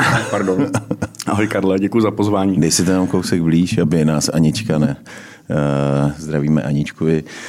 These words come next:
Speaker 2: a aby nás Anička ne-, nehubovala. Je to šest let, ne? Tak
Speaker 1: Ale teď nevím, co máš na mysli. Jestli myslíš, eh,
Speaker 2: No,
Speaker 1: eh,
Speaker 2: kdy ti mohli vi-, eh, kdy vlastně mohli vidět tvoji práci, aniž by věděli, že, že je to tvoje práce?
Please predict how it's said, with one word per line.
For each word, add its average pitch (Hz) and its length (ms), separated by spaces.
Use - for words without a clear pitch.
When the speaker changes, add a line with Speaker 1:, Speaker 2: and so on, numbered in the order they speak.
Speaker 2:
a 82 100
aby 80 360
nás 80 240
Anička 78 460
ne-, 76 160
nehubovala. 76 760
Je - 80
to 156 100
šest - 240
let, 73 140
ne? 69 200
Tak - 300
Speaker 1:
Ale 101 160
teď 139 120
nevím, 160 140
co 170 100
máš 156 120
na 160 60
mysli. 160 240
Jestli 104 240
myslíš, 123 580
eh, 120 40
Speaker 2:
No, 101 240
Speaker 1:
eh, 92 40
Speaker 2:
kdy 101 100
ti 113 120
mohli 113 280
vi-, 110 200
eh, 92 180
kdy 95 140
vlastně 107 320
mohli 117 240
vidět 117 200
tvoji 117 280
práci, 95 400
aniž 104 180
by 107 140
věděli, 107 380
že, 110 320
že 92 160
je 101 60
to 104 120
tvoje 107 200
práce? 110 500